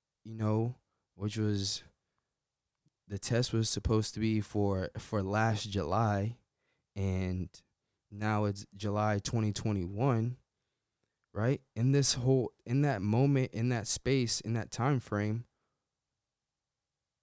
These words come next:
I could easily let a disappointment become a distraction and say,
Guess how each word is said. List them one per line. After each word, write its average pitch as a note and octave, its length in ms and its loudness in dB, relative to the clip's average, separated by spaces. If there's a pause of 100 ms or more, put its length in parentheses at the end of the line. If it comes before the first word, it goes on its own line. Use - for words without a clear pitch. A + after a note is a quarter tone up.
(360)
I G#2+ 100 0
could B2+ 380 0
easily A#2+ 680 -2 (1120)
let A2+ 280 -2
a G#2+ 60 2
disappointment A#2+ 760 0
become A2 320 0
a G#2 60 2
distraction G2+ 880 -2 (160)
and G#2 160 0
say, G#2 540 0